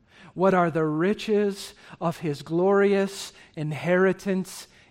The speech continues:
in the saints." What is he praying for them here? He told them that in Christ they have this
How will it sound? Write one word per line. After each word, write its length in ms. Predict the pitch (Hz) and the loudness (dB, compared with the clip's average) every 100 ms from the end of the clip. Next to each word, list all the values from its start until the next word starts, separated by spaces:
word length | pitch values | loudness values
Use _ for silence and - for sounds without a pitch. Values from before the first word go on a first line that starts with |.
| - | -6
in 120 | 180 | -4
the 60 | |
saints." 840 | 165 - 208 175 233 233 - - - _ _ _ _ _ _ _ _ _ _ _ _ _ _ _ _ _ - | -4 0 0 0 -6 -14 -16 -14 -16 _ _ _ _ _ _ _ _ _ _ _ _ _ _ _ _ _ -10
What 140 | 269 | -4
is 140 | 285 | -4
he 120 | - 277 | 0 -2
praying 600 | - 269 285 277 240 202 | -2 2 4 6 4 2
for 200 | 196 190 | -2 -2
them 280 | 185 170 | 0 0
here? 420 | 151 170 147 175 196 - - _ _ _ _ _ _ _ _ _ _ _ _ _ _ _ _ _ _ _ _ - - - - | -2 -4 -4 -8 -16 -20 -20 _ _ _ _ _ _ _ _ _ _ _ _ _ _ _ _ _ _ _ _ -20 -20 -20 -10
He 120 | 214 | -6
told 400 | 208 226 262 285 | -2 6 8 8
them 300 | 208 214 190 | 6 2 2
that 340 | 190 202 202 - | 4 6 6 2
in 240 | 262 262 | 4 4
Christ 640 | 240 - 262 277 254 - - | 4 6 10 10 8 2 0
they 200 | 220 226 | 4 6
have 280 | 220 233 202 | 8 6 6
this 280 | 208 - | 4 4